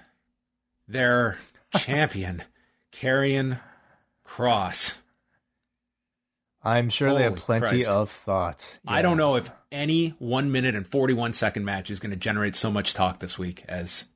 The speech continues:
Speaker 1: tonight's Karrion Kross, Jeff Hardy match will, and we will spend plenty of time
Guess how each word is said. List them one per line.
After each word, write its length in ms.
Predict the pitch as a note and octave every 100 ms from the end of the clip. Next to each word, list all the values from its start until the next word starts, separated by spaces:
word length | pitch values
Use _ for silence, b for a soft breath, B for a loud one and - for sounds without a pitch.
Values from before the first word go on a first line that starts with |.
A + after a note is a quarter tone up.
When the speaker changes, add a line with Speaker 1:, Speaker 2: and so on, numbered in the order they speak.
| -
Speaker 1:
tonight's 280 | F#2+ F#2+ -
Karrion 280 | G#2 G2+ F#2
Kross, 260 | G2+ F#2
Jeff 200 | - F#2+
Hardy 220 | - F#2+ F#2
match 280 | F#2 F2+
will, 200 | F#2 F2
and 100 | F#2+
we 80 | A2
will 200 | A#2+ A#2 _ _
spend 280 | - C#3+
plenty 300 | - G#3 G3
of 100 | F#3
time 340 | - D3+ A#2+